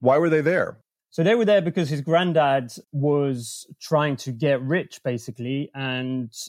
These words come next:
Speaker 2: um, he left Lebanon as a, as a teenager. And some people went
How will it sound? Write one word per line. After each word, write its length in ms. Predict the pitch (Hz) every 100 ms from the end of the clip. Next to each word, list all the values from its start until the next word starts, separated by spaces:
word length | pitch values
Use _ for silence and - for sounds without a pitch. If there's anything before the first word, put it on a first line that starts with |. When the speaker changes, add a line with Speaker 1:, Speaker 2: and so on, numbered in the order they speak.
| -
Speaker 2:
um, 320 | 131 127 127
he 100 | 135
left 300 | 151 147 -
Lebanon 440 | 143 135 139 139 135
as 140 | 117
a, 260 | 123 120 -
as 140 | 139 131
a 80 |
teenager. 760 | 113 143 135 135 123 147 165 - 135
And 400 | 135 131 127 - - _ _ -
some 240 | - 160
people 240 | 160 147
went 240 | 147 147